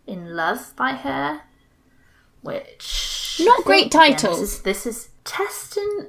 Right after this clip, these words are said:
Speaker 1: Yeah, they're quite, um, how would you describe? They sound like they'll end up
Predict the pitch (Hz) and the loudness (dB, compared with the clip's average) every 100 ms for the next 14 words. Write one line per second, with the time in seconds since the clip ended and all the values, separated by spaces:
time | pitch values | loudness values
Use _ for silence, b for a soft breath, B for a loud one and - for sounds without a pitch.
0 | - 180 160 156 165 233 - - 427 453 | -6 -4 0 2 2 2 2 4 6 4
1 | - 277 277 277 277 277 269 - - 381 | 4 6 6 4 2 -2 -2 -8 -14 -10
2 | 403 370 311 254 - 190 185 - 240 - | -6 -4 -4 -6 -6 -2 -2 -2 -4 -2
3 | - 294 320 254 160 - 170 170 170 170 | 4 4 4 2 0 -2 -2 -2 -2 -4
4 | - | -6